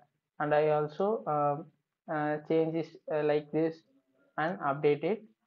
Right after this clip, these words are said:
Likewise, it gets changed. Uh, now I am going to, uh, click on my posters. I have no post, I have no followers. Now I am going to put one post. Likewise,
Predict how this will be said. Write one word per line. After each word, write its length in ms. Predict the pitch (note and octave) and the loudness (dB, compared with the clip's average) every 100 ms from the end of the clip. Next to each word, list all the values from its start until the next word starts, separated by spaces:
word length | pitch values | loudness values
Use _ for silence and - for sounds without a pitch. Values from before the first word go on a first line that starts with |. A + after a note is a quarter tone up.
| _ | _
Likewise, 480 | D#3 D#3+ E3 F3 E3+ - | 2 2 4 2 2 -6
it 160 | D3+ | -8
gets 220 | D3+ D3+ - _ | -2 -2 -2 _
changed. 400 | D#3+ D#3+ E3 F#3+ B3 B3 - _ _ - | 0 2 2 4 4 2 -10 _ _ -4
Uh, 300 | D#3 D#3 D#3+ | 0 0 0
now 140 | D#3+ E3+ | 4 6
I 80 | |
am 120 | D#3+ D#3+ | 6 4
going 440 | D#3+ F3 F#3 F3 | 4 4 2 -2
to, 280 | G#3 A#3 C4 - | 2 2 0 0
uh, 280 | D3+ D3+ D3 | 2 4 2
click 180 | F3 E3 | 0 0
on 160 | F3+ F3 | 2 2
my 140 | E3 | 0
posters. 440 | D#3 D3 C#3+ E3+ | 0 0 0 0
I 60 | E3+ | 0
have 240 | C#3 E3 | 4 2
no 260 | E3 D#3+ E3 | 4 0 0
post, 260 | E3 D#3 D3+ _ | 0 0 -2 _
I 100 | D3+ | -4
have 280 | C#3 D3+ E3 | 2 4 4
no 220 | D#3+ E3 | 4 2
followers. 500 | D#3 D3+ C#3 C#3+ F#3 - | 4 4 4 2 0 -2
Now 160 | D3+ | -2
I 80 | D3+ | 0
am 100 | D3+ | 0
going 300 | D3+ E3+ F3 F3+ | 2 2 2 0
to 140 | G#3 G#3 - | 0 -2 -2
put 140 | F3+ F3+ - | -2 -2 -4
one 220 | D3 C#3+ | -4 0
post. 320 | D3 E3+ A#3+ - _ _ _ _ _ - | 2 2 2 -12 _ _ _ _ _ 4
Likewise, 500 | D#3 D#3 E3 F#3 | 6 6 6 6